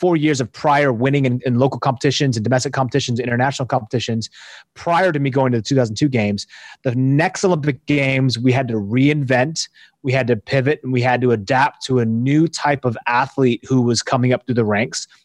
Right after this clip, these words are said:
They were lighter, more efficient. Their body types were a little bit, um, more sport specific. And the biggest change, uh, in the last four years was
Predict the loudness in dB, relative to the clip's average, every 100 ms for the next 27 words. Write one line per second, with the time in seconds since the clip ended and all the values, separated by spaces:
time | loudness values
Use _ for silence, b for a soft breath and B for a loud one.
0 | -4 0 2 2 2 2 0 -4 B -2
1 | -2 -2 -2 -2 -2 -4 -4 -2 0 0
2 | 0 0 -2 0 0 2 2 0 -2 -2
3 | 0 0 2 -2 -4 -10 _ -12 -2 2
4 | 2 2 -2 -2 0 0 -2 -2 0 -2
5 | 0 -2 -2 _ _ _ _ _ _ _
6 | _ -6 -2 0 0 0 0 0 -2 -2
7 | 0 2 2 0 -2 -8 B B B B
8 | -6 -2 2 0 -2 _ _ -4 0 2
9 | 0 0 2 2 0 -2 0 2 2 2
10 | 4 2 0 0 2 2 -4